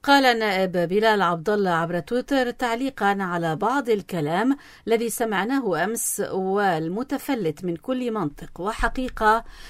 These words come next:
فإن الاستنتاج الوحيد الصارخ يؤكد أن الكوليرا السياسية هي أشد خطورة من الكوليرا الجرثومية، لأن الوقاية والأمصال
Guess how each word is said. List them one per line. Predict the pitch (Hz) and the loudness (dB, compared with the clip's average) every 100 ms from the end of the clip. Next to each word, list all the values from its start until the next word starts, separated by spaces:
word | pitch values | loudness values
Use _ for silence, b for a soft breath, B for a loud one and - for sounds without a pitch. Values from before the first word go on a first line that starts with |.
| B | B
فإن | - 302 311 311 | 0 2 4 4
الاستنتاج | 294 277 - 277 277 311 285 | 4 0 0 0 0 -2 0
الوحيد | 285 277 269 - 240 160 | 0 0 -2 -2 -2 -2
الصارخ | 151 - 240 240 233 - - B B | -4 -2 0 2 2 -2 -8 B B
يؤكد | 254 311 330 - 202 156 156 - 254 | 2 4 4 0 -2 -2 -8 0 0
أن | 240 196 | 0 -2
الكوليرا | 165 156 - 339 320 269 208 | -4 -8 0 2 4 2 2
السياسية | - 180 165 165 - 254 233 233 240 B B B | 0 -4 -4 -4 -4 0 2 2 0 B B B
هي | 277 285 240 | 4 6 4
أشد | 262 370 311 294 | 2 0 0 0
خطورة | 277 262 - 277 277 262 254 | -2 -4 -2 0 4 4 4
من | 196 | 0
الكوليرا | 160 156 - 285 277 254 | -2 -2 0 2 4 4
الجرثومية، | 233 180 226 269 - 285 247 175 170 143 b b b | 2 0 0 -2 0 0 0 0 -2 -2 b b b
لأن | - 349 311 | 0 4 4
الوقاية | 214 160 160 - 277 202 151 | 4 -2 -4 0 2 2 0
والأمصال | 185 226 311 285 226 - 302 285 269 | -2 -2 -2 -2 -2 -2 2 4 2